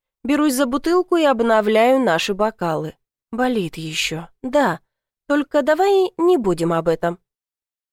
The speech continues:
«Ну, он хоть звонит?» «Нет, конечно. Зачем? Мы совершенно чужие друг другу».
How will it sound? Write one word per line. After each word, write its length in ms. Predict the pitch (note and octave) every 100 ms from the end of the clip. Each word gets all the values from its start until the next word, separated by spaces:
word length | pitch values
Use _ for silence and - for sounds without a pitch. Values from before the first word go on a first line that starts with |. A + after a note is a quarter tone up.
| _ -
«Ну, 380 | G#3+ G#3+ A3+ -
он 440 | A#3+ A#3+ A#3+ A#3+
хоть 240 | A3+ B3+ A3
звонит?» 560 | A#3+ C#4+ E4 G4+ - _ _ _ _ _ -
«Нет, 360 | A3+ F#3+ E3+
конечно. 640 | - F3+ F3 E3 - E3+ - _
Зачем? 580 | C4 F#4 F4+ - G3+ D#3+ _ _ _
Мы 200 | D4 E4
совершенно 600 | - D4+ D4+ D4 D#4+ D#4
чужие 460 | - - G3+ E4+ B3+
друг 220 | F#3 F3+
другу». 420 | F3+ F#3 F3 F3+